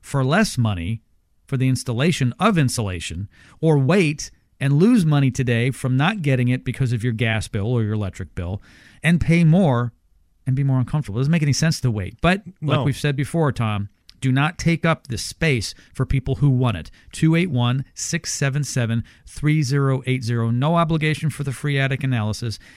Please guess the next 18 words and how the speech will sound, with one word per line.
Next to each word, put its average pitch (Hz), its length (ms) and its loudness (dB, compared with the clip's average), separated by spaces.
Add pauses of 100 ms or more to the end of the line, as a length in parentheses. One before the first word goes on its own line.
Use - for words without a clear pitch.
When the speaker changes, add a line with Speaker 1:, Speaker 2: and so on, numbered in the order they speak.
(120)
Speaker 1:
If 107 100 -4
you 117 140 2
end 143 160 4
up 143 140 -2
getting 131 420 0
six-inch - 720 -4
ad 107 300 -4 (100)
of 104 260 -8
blown-in 131 320 0
insulation, 117 680 -2 (340)
you'll 120 120 -2
get 117 140 -2
the 110 140 -2
attic 110 160 -4
stairway 120 320 -2
insulator 107 560 -4 (100)
gratis. 107 540 -4 (500)
Nada. 113 400 0